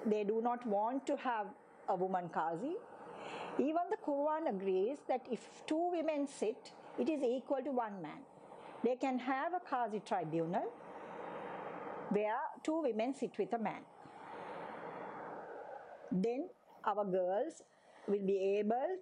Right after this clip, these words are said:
to explain their problems, whatever their abuse,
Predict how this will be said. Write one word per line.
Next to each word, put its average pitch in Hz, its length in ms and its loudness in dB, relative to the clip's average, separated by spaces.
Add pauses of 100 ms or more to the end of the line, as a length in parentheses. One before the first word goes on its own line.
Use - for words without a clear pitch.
to 196 420 2
explain 226 640 0
their 190 160 2
problems, 185 720 -2 (1080)
whatever 208 580 2
their 175 240 2
abuse, 202 540 0